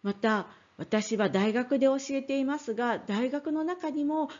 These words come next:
発達障害傾向のある学生はたくさんいます。その学生たちも、自分がどういうところが苦手で、どういうふうにすればいいか、それを知ってる人は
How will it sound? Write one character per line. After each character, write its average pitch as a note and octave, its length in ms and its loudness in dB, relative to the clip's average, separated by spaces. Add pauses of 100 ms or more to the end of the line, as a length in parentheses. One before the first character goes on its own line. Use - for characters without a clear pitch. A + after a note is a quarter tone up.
発 G3+ 260 -10
達 A3+ 260 -6
障 B3 260 0
害 B3+ 160 -2
傾 C#4 340 -2
向 G#3+ 220 -2
の G3 220 -2
あ G3+ 40 -4
る F#3 120 -2
学 E3+ 220 -6
生 F#3 260 -2
は F#3 80 -2
た F#3 100 -14
く - 140 -16
さ D4 220 -4
ん D4+ 100 0
い D4 40 0
ま C#4+ 140 0
す。 - 140 -14 (720)
そ B3 120 0
の C4 160 4
学 C4 260 -4
生 D4 260 -2
た A#3+ 160 -4
ち A3 140 -8
も、 A#3 420 0 (420)
自 A3+ 80 2
分 D#4 300 2
が D#4+ 300 0
ど B3+ 240 0
う - 20 4
い A4+ 140 4
う - 20 -2
と A#3+ 140 -2
こ G3+ 140 -2
ろ G3 100 -2
が F3+ 100 -4
苦 F#3 280 -4
手 G3+ 140 -6
で、 A3 380 -2
ど C4+ 140 2
う G4 60 2
い E4+ 80 2
う D4 80 0
ふ G#3+ 120 -8
う G3+ 60 -2
に F#3+ 100 -2
す F#3+ 160 -8
れ G#3+ 120 2
ば F#3+ 140 -4
い B3 220 -2
い A#3+ 80 -6
か、 F3 200 -6 (120)
そ A3+ 160 -2
れ B3+ 120 4
を B3 120 0
知 A#3 160 -4
っ - 20 -8
て - 240 -4
る D#4+ 140 0
人 C#4+ 240 -6
は C4+ 200 -4